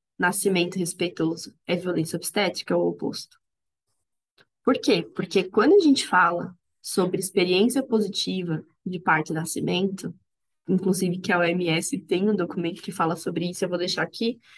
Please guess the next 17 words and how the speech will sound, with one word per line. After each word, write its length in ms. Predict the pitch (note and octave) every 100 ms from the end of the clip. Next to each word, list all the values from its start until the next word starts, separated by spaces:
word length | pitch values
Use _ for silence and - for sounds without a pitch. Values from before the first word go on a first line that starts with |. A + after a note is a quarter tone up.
| - - _
a 120 | - C4+
gente 180 | C4
tá 140 | - -
falando 180 | E4 F4
das 140 | B3+
cesarianas. 680 | A3 G3 F#3+ F3 D#3+ - - _ _ _ _ _
Porque 220 | E4+ D#4+
elas 180 | A#3+ G3+
vão 140 | G#3+ B3+
ser, 580 | - G3+ G#3+ C#4 D#4 - _ -
em 80 | A3
algum 240 | A#3 A3
momento, 400 | D4 C4 A#3 C4+
elas 120 | B3
vão 100 | A#3+
ser 120 | A#3 G#3
necessárias. 800 | G#3+ B3+ D#4 A#3+ G3 - -